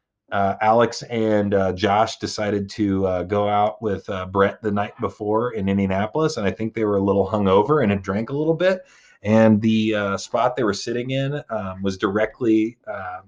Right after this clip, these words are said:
the, the open blinds were directly on them, so they were just roasting. And I think they were just way too polite to tell me, so we just kind of let it, uh, let it eat and had a good time.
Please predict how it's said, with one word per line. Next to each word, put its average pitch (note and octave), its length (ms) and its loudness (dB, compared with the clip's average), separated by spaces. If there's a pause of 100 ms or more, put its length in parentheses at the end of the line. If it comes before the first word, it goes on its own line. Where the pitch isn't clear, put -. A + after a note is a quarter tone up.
(120)
the, G2 300 -2
the G#2 200 -12
open A#2 340 2
blinds G#2+ 640 2 (440)
were F#2+ 420 6
directly G2+ 460 4
on G#2+ 300 2
them, B2 280 2
so A2 160 -4
they G2+ 140 2
were G#2 80 6
just G2 240 -2
roasting. G2+ 680 -2
And G2 80 -2
I F#2+ 60 -2
think A#2 180 -4
they A#2 100 0
were G#2 100 2
just G2 160 -6 (180)
way A#2+ 260 0
too D#3+ 220 2
polite A#2 440 2
to G#2+ 80 -12
tell G#2+ 280 -4
me, G3 260 -2 (300)
so A#2 360 4
we A2+ 140 6
just A2+ 260 2
kind A#2+ 200 0
of A2 120 0
let A2 200 4
it, G#2+ 160 2
uh, G2 300 -2 (340)
let A2 180 2
it G2+ 120 0
eat C3 220 2
and A2 80 -4
had A2 160 0
a G#2 40 -2
good G#2+ 240 -4
time. A#2 360 0